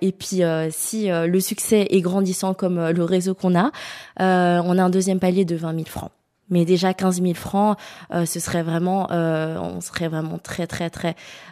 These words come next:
euh, ravis de le, de l'atteindre.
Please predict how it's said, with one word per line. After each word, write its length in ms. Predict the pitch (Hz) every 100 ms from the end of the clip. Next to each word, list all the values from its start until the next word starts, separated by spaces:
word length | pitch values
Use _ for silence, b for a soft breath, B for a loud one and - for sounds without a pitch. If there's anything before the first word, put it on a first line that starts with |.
| -
euh, 400 | 175 170 165 160
ravis 460 | 160 180 175 180 202
de 160 | 170 165
le, 380 | 156 156 156 - - _ _ _ _ _ _
de 80 | 180
l'atteindre. 480 | 170 135 - -